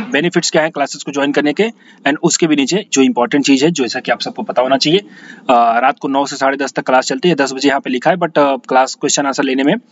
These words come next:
साढ़े दस बज जाते हैं। Zoom application पे चलेगी, fees जो है बहुत ही नॉमिनल है, फ़ाइव थाउजेंड की fees है। और आप अगर ज्वाइन करना चाहते हो तो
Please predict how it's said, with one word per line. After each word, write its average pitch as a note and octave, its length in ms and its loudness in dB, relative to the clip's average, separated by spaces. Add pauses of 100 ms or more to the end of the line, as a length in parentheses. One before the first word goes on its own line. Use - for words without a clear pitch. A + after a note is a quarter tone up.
(180)
साढ़े B2+ 200 2
दस C#3+ 180 -2
बज B2+ 100 0
जाते G2+ 260 -6
हैं। F#2 140 -12 (340)
Zoom D#3 220 4
application D3 400 -2
पे E3+ 100 -4
चलेगी, D#3 340 0
fees E3+ 320 2
जो D#3+ 120 2
है E3 80 0
बहुत C3+ 220 -2
ही C#3+ 60 -4
नॉमिनल C3+ 280 0
है, D3 60 4
फ़ाइव B2 240 0
थाउजेंड C3+ 220 2
की C#3 80 0
fees C#3+ 220 2
है। A3 80 2 (380)
और C3+ 60 0
आप C3+ 160 2
अगर D3 120 0
ज्वाइन C#3 240 0
करना D3 180 -2
चाहते C3 240 -4
हो - 20 -4
तो E3 140 -2